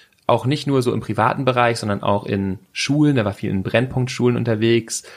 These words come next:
aber auch in Krisengebieten, in Kriegsgebieten, hat Kriegsparteien, die miteinander wirklich seit Jahren nicht, äh, geredet haben, wieder dazu bewegt, miteinander zu reden und sich zu verstehen. Und zwar wie? Dadurch, dass Menschen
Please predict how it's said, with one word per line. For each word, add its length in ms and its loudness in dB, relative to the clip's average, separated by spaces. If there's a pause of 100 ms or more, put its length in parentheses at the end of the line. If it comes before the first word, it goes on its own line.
aber 200 0
auch 120 2
in 140 -2
Krisengebieten, 1080 0
in 260 -2
Kriegsgebieten, 800 -2
hat 180 -6 (600)
Kriegsparteien, 840 2
die 80 -2
miteinander 520 2
wirklich 180 0
seit 180 -4
Jahren 380 2
nicht, 400 -2
äh, 160 -4
geredet 540 0
haben, 320 0
wieder 160 0
dazu 420 2 (280)
bewegt, 360 2
miteinander 340 2
zu 140 0
reden 260 2
und 100 0
sich 140 -2
zu 120 0
verstehen. 720 0 (400)
Und 260 0
zwar 320 2
wie? 400 2 (360)
Dadurch, 520 0
dass 180 -4
Menschen 580 0